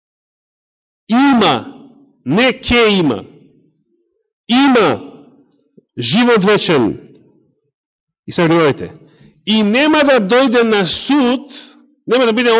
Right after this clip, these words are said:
осуден“, вели изворниот текст, „туку преминал во минато време од смрт во живот.“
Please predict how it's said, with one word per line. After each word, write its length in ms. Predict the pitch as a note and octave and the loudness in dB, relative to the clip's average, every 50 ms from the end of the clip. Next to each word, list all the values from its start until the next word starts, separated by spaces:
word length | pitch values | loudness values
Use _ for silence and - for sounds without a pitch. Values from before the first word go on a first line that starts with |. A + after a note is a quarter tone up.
| A#3 A#3 | 2 2
осуден“, 600 | G#3+ - - F#3 E3 C3+ D3 E3 F#3+ A#3 B3 B3+ - - - _ _ _ _ _ _ _ _ _ _ _ _ _ _ _ _ - | 0 -2 -2 -4 -4 -2 0 0 0 -2 -4 -8 -12 -16 -20 _ _ _ _ _ _ _ _ _ _ _ _ _ _ _ _ -10
вели 220 | C3+ D3+ D#3 D#3 D3+ | -4 -2 0 0 0
изворниот 460 | C#3+ B2 C3+ C#3+ B2+ C#3 C3+ B2+ C3 | -2 -2 -4 -4 -2 -2 -4 -4 -4
текст, 280 | - G#3 G#3+ - - - _ _ _ _ _ _ _ _ _ _ _ _ - - _ _ _ _ _ - | -6 -6 -6 -8 -14 -20 _ _ _ _ _ _ _ _ _ _ _ _ -20 -20 _ _ _ _ _ -4
„туку 480 | - - C#4+ C4+ C#4+ C4 B3+ F#3+ - - | -2 -2 0 0 0 -2 -2 -2 -2 -2
преминал 920 | A#3+ C#4 D4+ D#4+ D#4+ D4+ D4 C#4+ C4+ C4 C4 C4+ D4+ E4 E4+ D#4+ D4 B3+ - - - - - _ _ _ _ _ _ _ _ _ _ - | 0 2 2 4 4 2 2 2 2 2 2 2 2 2 2 0 -2 -4 -8 -14 -20 -20 -20 _ _ _ _ _ _ _ _ _ _ -6
во 120 | C#3 E3 | -4 -2
минато 400 | F#3 A3 C4 C4+ B3+ F#3+ A3 G3+ | 0 0 2 0 0 0 0 0
време 480 | E3+ F3+ F#3+ F#3 F#3+ A3 B3 C#4 C#4+ C4+ - - - - _ _ _ _ _ | 0 0 0 0 2 0 0 -2 -2 -6 -12 -20 -20 -20 _ _ _ _ _
од 280 | - D3 D#3 D3 D3+ - - | -4 -2 -2 -2 -4 -8 -8
смрт 380 | - E3 G#3 B3 C4 - - - - - - - _ _ _ _ _ _ _ _ _ _ _ _ - | -4 0 0 0 0 -2 -4 -10 -16 -16 -18 -20 _ _ _ _ _ _ _ _ _ _ _ _ -18
во 600 | G#2 A#2+ E3+ G#3+ A3+ A#3 A#3 A3 - - - - A#2 | -8 -4 0 2 2 4 2 2 0 -4 -10 -16 -14
живот.“ 720 | B2+ A#2+ C3 G#3 B3+ C4 B3 A#3 G3+ D3+ - - - - | -10 -6 -2 -2 0 0 2 2 0 0 -2 -6 -12 -20